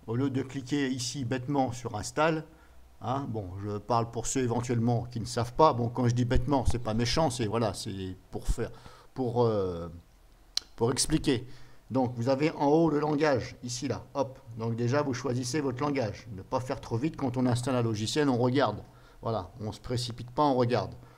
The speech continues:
Ensuite, qu'est-ce qu'on peut voir ici ? Customise. Donc customise, ça veut dire, euh, bah, euh, éventuellement regarder les options qu'on peut cocher, décocher. Donc bah, on clique sur customise avant de cliquer sur install. Parce que bon,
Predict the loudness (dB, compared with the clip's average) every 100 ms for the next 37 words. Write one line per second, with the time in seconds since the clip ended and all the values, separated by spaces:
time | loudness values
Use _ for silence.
0 | -20 -8 -8 -4 -6 -6 -10 -20 -20 -20
1 | -8 -6 -6 -8 -6 -2 0 0 0 -2
2 | -2 -4 -10 -20 -20 -20 -20 -20 _ -20
3 | _ -14 -8 -4 0 2 2 0 -2 -6
4 | -6 -6 -2 2 2 2 2 2 2 2
5 | 4 4 4 -2 -4 -2 -4 -2 -4 -6
6 | -8 -10 -14 -10 -4 -2 0 2 4 6
7 | 4 4 4 2 2 2 2 0 -2 -2
8 | -2 -2 -2 -4 2 2 2 -4 -20 _
9 | -2 -2 0 0 0 -4 -6 -6 -6 -6
10 | -6 -6 -8 -6 -4 -4 -4 -6 -6 -4
11 | -2 0 0 -4 -10 -8 -4 -2 -2 -4
12 | -2 -2 0 0 -2 0 -2 -2 -12 -20
13 | -20 -20 -20 -10 -8 0 2 4 4